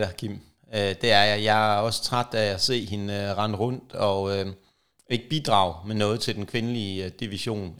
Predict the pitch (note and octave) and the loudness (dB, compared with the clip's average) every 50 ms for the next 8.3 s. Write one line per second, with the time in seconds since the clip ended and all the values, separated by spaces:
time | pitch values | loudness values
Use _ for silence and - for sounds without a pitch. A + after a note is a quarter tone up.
0 | G2+ A2 G#2 - - - - A#2+ G#2+ G#2+ G#2+ - G#2 F#2 F2+ F#2+ G2 G2+ - _ | -6 -6 -4 -4 -10 -10 -6 -4 -4 -4 -4 -4 -6 -6 -6 -6 -8 -12 -16 _
1 | _ _ _ _ _ _ _ _ _ - B2 G#2+ G2 F#2 G#2 G#2+ G#2 - - - | _ _ _ _ _ _ _ _ _ -6 -4 -2 2 2 2 2 2 -2 -4 -2
2 | A2 G2 F2 - - - G2 - - _ - - A#2 G#2+ A2+ A#2 A2+ G#2 G#2+ B2+ | -2 -2 -2 -4 -10 -18 -20 -20 -18 _ -4 -2 -2 0 0 -2 -4 -4 -2 -2
3 | C3+ B2+ C3 C3 G#2+ B2 C#3+ C3+ - - C#3+ D#3+ E3+ D#3+ A#2 G#2+ A2+ A2+ A2+ G#2+ | -2 -4 -4 -8 -8 -8 -8 -8 -4 -2 0 0 0 0 0 0 0 -2 -2 -2
4 | G#2+ G#2+ A2+ B2 A#2 B2+ C3+ B2 A2 A#2+ D3+ D3 C#3+ G#2 D#2+ - - - _ _ | 0 0 0 -2 -2 -4 -6 -6 -6 -4 -2 0 0 0 -2 -6 -12 -20 _ _
5 | _ _ _ _ _ - A#2 B2 C3+ B2+ - A2+ G#2 - - F#2 F#2+ G#2+ A2 - | _ _ _ _ _ -2 0 0 0 0 -2 -4 -4 -4 -4 -4 -4 -4 -6 -6
6 | A#2 G2+ A2 B2+ B2 A#2 C3 C#3+ C#3 G#2+ - - - - _ _ _ _ _ _ | -6 -6 -6 -6 -4 -2 0 0 0 0 0 -4 -14 -20 _ _ _ _ _ _
7 | _ _ _ _ G#2+ G#2+ G2+ G2+ G2+ F#2+ - - _ _ _ _ _ - A2 G#2+ | _ _ _ _ -2 0 2 2 0 -2 -4 -10 _ _ _ _ _ 0 0 0
8 | G#2 G2 - B2+ B2+ | 0 0 -4 -4 -4